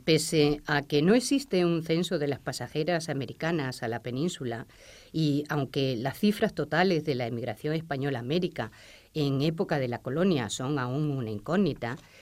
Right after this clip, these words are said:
se puede estimar que fueron unas quinientas mil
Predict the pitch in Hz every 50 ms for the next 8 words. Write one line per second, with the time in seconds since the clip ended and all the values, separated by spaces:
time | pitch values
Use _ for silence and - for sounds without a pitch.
0 | - _ - - 185 170 165 233 254 269 247 285 277 - - 202 170 - - 180
1 | 156 170 190 214 220 220 - 160 - - 165 175 180 208 214 208 - 185 185 214
2 | 233 208 - - - 180 165 143 143 135 135 135 135 127 - - 170 196 247 285
3 | 302 302